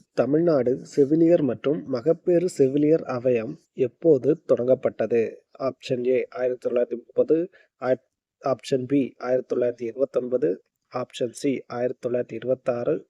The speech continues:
ஆப்ஷன் டி, ஆயிரத்தி தொள்ளாயிரத்தி இருபத்தெட்டு. கரெக்ட் answer is option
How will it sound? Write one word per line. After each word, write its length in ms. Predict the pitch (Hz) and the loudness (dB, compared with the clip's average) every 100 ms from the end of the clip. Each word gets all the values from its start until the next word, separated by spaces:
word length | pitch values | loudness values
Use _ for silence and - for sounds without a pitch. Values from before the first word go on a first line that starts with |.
| _ | _
ஆப்ஷன் 460 | 127 120 - 120 117 | -10 -10 -6 -6 -2
டி, 220 | 131 - | -4 -4
ஆயிரத்தி 340 | 127 120 - 113 | -6 -6 -4 -6
தொள்ளாயிரத்தி 240 | 113 - | -6 -2
இருபத்தெட்டு. 800 | 131 127 127 - 110 _ 113 - _ _ _ _ _ - | 0 0 -2 -4 -12 _ -6 -6 _ _ _ _ _ 0
கரெக்ட் 340 | 143 175 - | 2 2 2
answer 380 | 131 110 120 143 | 0 0 0 0
is 20 | 160 | -2
option 520 | - 131 - - 123 | -8 -8 -8 -6 -6